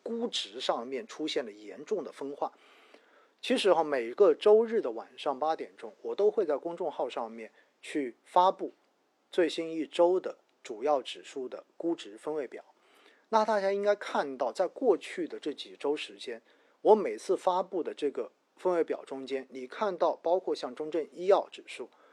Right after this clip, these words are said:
中证白酒指数等等这些指数，基本上都是处在历史各个阶段的最高估值分位，也就意味着这些板块的涨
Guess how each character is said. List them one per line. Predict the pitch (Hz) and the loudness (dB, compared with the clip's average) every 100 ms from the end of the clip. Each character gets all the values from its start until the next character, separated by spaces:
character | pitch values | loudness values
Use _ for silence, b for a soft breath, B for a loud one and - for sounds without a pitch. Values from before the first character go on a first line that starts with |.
| b - | b 0
中 | 196 | 2
证 | 196 156 | 2 0
白 | - 123 170 | -4 -4 -2
酒 | 143 123 | -2 -6
指 | - | -12
数 | - - - b b b b _ | -16 -16 -18 b b b b _
等 | 190 262 | 6 6
等 | 233 147 | 4 2
这 | 190 | 2
些 | 160 165 | 2 0
指 | - - | -2 -14
数， | - - _ _ | -16 -16 _ _
基 | - 277 | 2 4
本 | 285 - 104 | 2 -2 -12
上 | - 151 117 | -2 -2 2
都 | 180 202 | 4 4
是 | - 156 | 2 -6
处 | 123 - 107 101 | -12 -16 -18 -8
在 | 156 139 | -4 -4
历 | 180 233 143 | -6 -8 -8
史 | - - - | -8 -10 -12
各 | - 254 160 | -2 4 4
个 | - 139 117 | 2 -6 -6
阶 | 147 151 | -4 -2
段 | 165 165 107 | 2 0 0
的 | - - _ _ | -12 -18 _ _
最 | - 285 139 104 - | 0 0 0 -6 0
高 | 143 139 | 2 2
估 | - 127 | 0 -10
值 | 113 | -12
分 | 110 117 | -14 -8
位， | 123 104 _ b b b b b | -8 -8 _ b b b b b
也 | - | 4
就 | 190 285 | 6 6
意 | 269 | 10
味 | 262 214 | 12 12
着 | 170 | 10
这 | 151 277 180 | 2 6 6
些 | - 202 | 8 4
板 | - - - | 4 -2 -4
块 | - 190 | 2 2
的 | 143 | 4
涨 | 135 107 | -2 -8